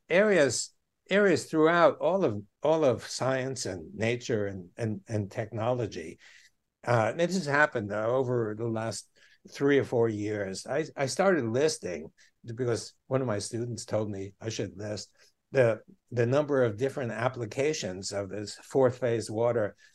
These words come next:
uh, that are serious applications, and the number totals, I started listing them <laughs> because I, you know,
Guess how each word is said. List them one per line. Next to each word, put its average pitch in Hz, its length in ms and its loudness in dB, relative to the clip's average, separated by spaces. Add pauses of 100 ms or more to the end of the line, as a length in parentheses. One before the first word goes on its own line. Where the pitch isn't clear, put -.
(540)
uh, 123 200 6
that 135 220 6
are 117 80 -2
serious 123 600 6
applications, 107 1000 -4 (260)
and 143 180 4
the 131 60 4
number 135 500 4
totals, 120 680 -2 (360)
I 127 140 2
started 131 360 4
listing 120 320 -4
them 101 240 -4
<laughs> - 40 -14
because 98 300 -6
I, - 140 -14 (200)
you 98 80 -8
know, 98 240 -8